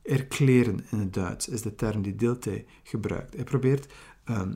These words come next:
fenomenen te verklaren door op zoek te gaan naar de onderliggende natuurwetten. Dat is hoe een, ehm, astronoom of een fysicus of een chemicus te werk gaat. Een historicus gaat helemaal anders te werk. Hij probeert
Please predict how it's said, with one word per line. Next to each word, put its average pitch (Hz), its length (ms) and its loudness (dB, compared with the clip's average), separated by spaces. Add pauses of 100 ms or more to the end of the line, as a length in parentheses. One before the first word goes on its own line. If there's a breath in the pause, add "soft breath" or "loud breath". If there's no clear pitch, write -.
fenomenen 131 580 4
te 196 100 -2
verklaren 135 500 0
door 123 120 0
op - 140 -4
zoek - 160 -8
te - 80 -6
gaan 160 140 0
naar 139 80 4
de 131 60 0
onderliggende 143 600 4
natuurwetten. 120 840 2 (480)
Dat 139 180 0
is 170 140 4
hoe 139 200 2
een, 131 140 0 (420 loud breath)
ehm, 110 320 0 (180)
astronoom 135 760 4
of 127 340 0
een 156 180 2
fysicus 123 600 0 (200 loud breath)
of 123 140 0
een 123 100 4
chemicus 117 640 -2 (180 soft breath)
te - 100 -4
werk 98 240 -2
gaat. - 320 -18 (220 loud breath)
Een - 80 -16 (260 loud breath)
historicus 220 540 2
gaat 151 280 -2
helemaal 120 400 -2
anders 185 360 2
te - 140 -6
werk. - 260 -16 (320 loud breath)
Hij 143 220 4
probeert 135 580 2